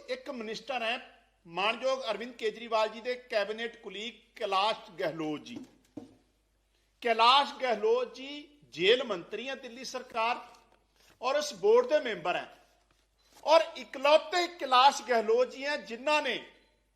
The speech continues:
ਇਸ ਪਿਛਲੇ ਦਿਨਾਂ ਜਿਹੜੀ ਮੀਟਿੰਗ ਹੋਈ ਬੋਰਡ ਦੀ, ਉਹ 'ਚ ਪੁਰਜ਼ੋਰ ਤਰੀਕੇ ਨਾਲ ਇਹ ਗੱਲ ਰੱਖੀ ਕਿ ਪ੍ਰੋਫੈਸਰ ਦਵਿੰਦਰਪਾਲ ਭੁੱਲਰ ਜੀ ਨੂੰ ਰਿਲੀਜ਼ ਕੀਤਾ ਜਾਵੇ।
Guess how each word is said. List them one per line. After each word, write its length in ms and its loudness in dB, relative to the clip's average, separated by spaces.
ਇਸ 320 6
ਪਿਛਲੇ 360 -4
ਦਿਨਾਂ 280 -2
ਜਿਹੜੀ 260 -2
ਮੀਟਿੰਗ 460 -8
ਹੋਈ 240 2
ਬੋਰਡ 300 0
ਦੀ, 100 -10
ਉਹ 60 -8
'ਚ 140 -14
ਪੁਰਜ਼ੋਰ 680 6
ਤਰੀਕੇ 540 -8
ਨਾਲ 220 2
ਇਹ 180 0
ਗੱਲ 140 6
ਰੱਖੀ 360 -2
ਕਿ 220 -10
ਪ੍ਰੋਫੈਸਰ 720 -4
ਦਵਿੰਦਰਪਾਲ 880 -2
ਭੁੱਲਰ 320 -2
ਜੀ 200 -12
ਨੂੰ 200 -10
ਰਿਲੀਜ਼ 480 -6
ਕੀਤਾ 360 -2
ਜਾਵੇ। 380 -2